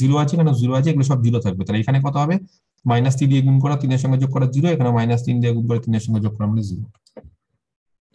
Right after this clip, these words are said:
মানে জিরো, জিরো, জিরো, জিরো। ব্যাস, দেখো তো রো reduce echelon ম্যাট্রিক্সে পরিণত হয়েছে কিনা। রো reduce তো হয়েই গেছে, দুটো নন জিরো রো, তাদের দুটো leading one, প্রথমে নন জিরো রো, তারপরে zero row, তাই তো?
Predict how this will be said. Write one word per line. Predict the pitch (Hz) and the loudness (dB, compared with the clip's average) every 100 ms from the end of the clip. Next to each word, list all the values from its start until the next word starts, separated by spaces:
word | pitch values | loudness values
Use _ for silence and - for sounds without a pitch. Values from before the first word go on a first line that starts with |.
| 98 | -6
মানে | 95 98 101 | -4 -2 -2
জিরো, | 110 131 139 113 | 0 0 0 -2
জিরো, | 92 95 127 123 | -2 -2 0 0
জিরো, | 90 90 107 113 | -2 -4 -4 -4
জিরো। | 87 87 - _ _ _ - | -8 -12 -16 _ _ _ -4
ব্যাস, | 107 - - - - _ _ _ _ _ _ _ _ _ | -4 -4 -10 -14 -20 _ _ _ _ _ _ _ _ _
দেখো | 110 117 | -4 0
তো | 131 113 | 0 2
রো | 113 113 | 2 0
reduce | 113 127 127 117 | 0 0 -2 -4
echelon | 120 113 113 | -2 0 0
ম্যাট্রিক্সে | 110 107 110 | -2 -6 -4
পরিণত | 113 107 104 107 | -2 -2 0 -2
হয়েছে | 104 104 | 0 -2
কিনা। | 117 123 - _ _ 110 | -2 -6 -12 _ _ 0
রো | 135 143 | 2 2
reduce | 147 147 143 | 2 0 0
তো | 127 | 0
হয়েই | 139 147 | 2 0
গেছে, | 147 151 127 | 0 -2 -2
দুটো | 147 185 - - _ _ 120 | 0 -2 -4 -18 _ _ -2
নন | 127 139 | 2 2
জিরো | 139 | 2
রো, | 147 147 | 0 0
তাদের | 131 131 131 127 | -2 -4 -4 -6
দুটো | 131 139 | -2 0
leading | 139 143 | 0 -2
one, | 151 180 - _ _ _ - _ - | -2 -6 -8 _ _ _ -20 _ -4
প্রথমে | 131 151 143 | 0 0 0
নন | 143 147 | 0 0
জিরো | 147 147 | 2 2
রো, | 151 | 0
তারপরে | 127 135 131 | -2 -2 0
zero | 143 143 | 0 0
row, | 151 156 - - _ _ _ _ _ _ _ _ _ _ _ _ _ | -2 -4 -10 -20 _ _ _ _ _ _ _ _ _ _ _ _ _
তাই | - | -6
তো? | 190 | -4